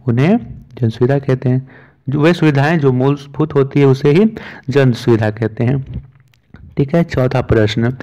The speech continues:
शुद्ध पेयजल हमारे लिए क्यों आवश्यक है? तो इसका उत्तर में लिखेंगे, किसी भी जीवित जीवधारी के लिए जल अत्यंत महत्वपूर्ण है। जल के बिना जीवन की कल्पना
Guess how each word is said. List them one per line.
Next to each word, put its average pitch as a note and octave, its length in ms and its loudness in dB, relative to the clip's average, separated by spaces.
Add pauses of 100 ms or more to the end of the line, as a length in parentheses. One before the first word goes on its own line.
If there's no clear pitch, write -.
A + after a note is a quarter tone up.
(380)
शुद्ध G3 320 2
पेयजल D#3+ 460 2
हमारे C3 480 -2
लिए D#3+ 200 -2
क्यों E3 320 -4
आवश्यक A2+ 640 -2
है? C3 140 -6 (760)
तो C3 60 0
इसका B2+ 200 -4
उत्तर C3+ 360 0
में F3+ 100 4
लिखेंगे, C3+ 500 0 (560)
किसी A3+ 280 2
भी G3+ 160 2
जीवित C#3 520 0
जीवधारी B2 540 0
के B2 200 0
लिए C#3+ 260 2
जल E3 340 0 (100)
अत्यंत D3 420 0
महत्वपूर्ण D3 760 2 (140)
है। B2 360 -2 (920)
जल D3+ 360 2
के D3+ 220 0
बिना A#2+ 380 -2 (160)
जीवन B2 460 0
की D3 200 0
कल्पना C#3 800 -2